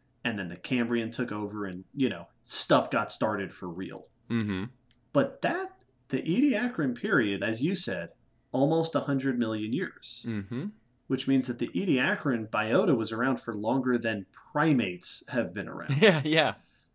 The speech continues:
Speaker 1: For longer than alligators have been around. Like, this, this wasn't a tiny blip.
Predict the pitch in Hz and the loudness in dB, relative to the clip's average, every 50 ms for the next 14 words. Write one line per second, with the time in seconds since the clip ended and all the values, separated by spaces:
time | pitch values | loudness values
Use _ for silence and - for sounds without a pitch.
0 | _ _ _ _ _ _ _ _ _ _ - - 117 104 98 110 123 135 135 123 | _ _ _ _ _ _ _ _ _ _ -10 -6 -4 -2 2 4 4 4 6 6
1 | 131 131 120 123 123 120 120 117 - _ _ _ _ _ _ _ _ - 170 156 | 6 6 6 6 6 6 4 2 -2 _ _ _ _ _ _ _ _ 6 8 8
2 | 151 147 139 135 - 110 101 95 90 90 87 85 87 - 107 95 90 - - 95 | 10 8 8 6 4 0 0 0 -2 -4 -4 -4 -4 -6 -6 -8 -8 -10 -10 -10
3 | - - 92 85 87 - _ - _ - - _ _ _ _ _ - 123 110 - | -12 -12 -14 -16 -18 -20 _ -20 _ -20 -20 _ _ _ _ _ 0 0 0 0
4 | - - - _ _ _ _ _ - 95 117 165 233 233 - - - - - _ | -2 -10 -20 _ _ _ _ _ 0 4 4 4 4 4 2 0 0 -2 -8 _
5 | - 120 143 220 294 277 - - 139 131 139 190 214 202 - 196 175 156 135 - | -4 -2 0 2 2 2 2 0 0 2 4 4 4 4 4 4 2 2 0 -4
6 | - _ _ _ _ _ _ _ _ _ _ _ _ _ _ _ _ 151 139 123 | -10 _ _ _ _ _ _ _ _ _ _ _ _ _ _ _ _ 4 4 4
7 | - - - - - 151 151 147 143 135 123 98 90 90 117 135 - - - - | 4 -2 -10 0 2 4 6 8 8 8 6 6 2 -2 -2 0 0 -2 -4 -8
8 | - | -14